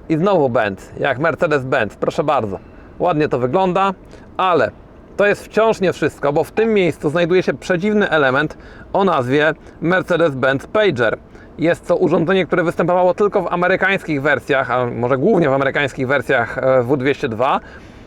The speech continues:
E, i było takim odpowiednikiem telefonu, że tutaj było wi-, widać, kto dzwoni, do kogo możemy oddzwonić, wybierając jedną z sześciu, e,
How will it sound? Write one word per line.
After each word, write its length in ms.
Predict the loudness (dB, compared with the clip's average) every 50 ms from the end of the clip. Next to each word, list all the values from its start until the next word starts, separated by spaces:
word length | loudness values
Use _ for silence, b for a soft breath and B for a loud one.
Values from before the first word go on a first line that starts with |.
| B B 0
E, 140 | 0 0 0
i 160 | 0 -2 0
było 220 | 2 2 2 2
takim 220 | 2 0 0 0 0
odpowiednikiem 560 | 0 2 2 2 2 2 2 0 0 -2 0
telefonu, 460 | 0 0 0 2 2 0 2 2 2
że 80 | 0 0
tutaj 240 | 0 0 0 0
było 160 | 2 2 2 2
wi-, 180 | 2 0 0
widać, 280 | 0 -2 -2 -2 -4 -6
kto 240 | -10 -2 -2 0 0
dzwoni, 520 | 2 0 2 2 2 2 2 2 0 -2 B B B B B -4
do 140 | -4 -2
kogo 180 | 0 0 0 2
możemy 260 | 2 2 2 2 0
oddzwonić, 720 | 0 0 -2 -2 0 0 2 2 2 2 0 -2 -2 -4 -2
wybierając 440 | 0 0 2 2 2 0 0 0
jedną 300 | 0 0 0 0 -2 -2
z 400 | -2 -4 -12 -18 -12 -8 -6 -6
sześciu, 540 | -2 0 -2 -2 -2 -2 -2 0 2 2 0 0
e, 460 | 0 0 2 2 2 2 2 2 0